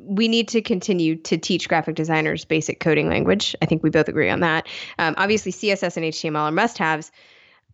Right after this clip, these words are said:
Um, and I, I, I also teach, um, After Effects to my students as well, or, you know, and I provide them, um, with, with, uh,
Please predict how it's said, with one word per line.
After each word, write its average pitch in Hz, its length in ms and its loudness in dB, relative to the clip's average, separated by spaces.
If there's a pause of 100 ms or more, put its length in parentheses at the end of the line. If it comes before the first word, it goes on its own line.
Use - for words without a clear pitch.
Um, 165 460 -2 (520)
and 220 120 2
I, 262 300 0
I, 180 300 -2
I 180 100 0
also 190 240 -2
teach, - 540 -8
um, 165 220 0
After 180 260 -2
Effects 175 240 -4
to 180 100 -12
my 170 60 -4
students 165 340 -10
as 175 80 -14
well, 214 240 6
or, 175 180 2 (180)
you 208 100 -2
know, 175 120 2
and 165 80 2
I 165 60 4
provide 180 600 2
them, 160 400 -2 (100)
um, 160 420 -4 (360)
with, 180 220 -2 (220)
with, 165 560 -2
uh, - 160 -12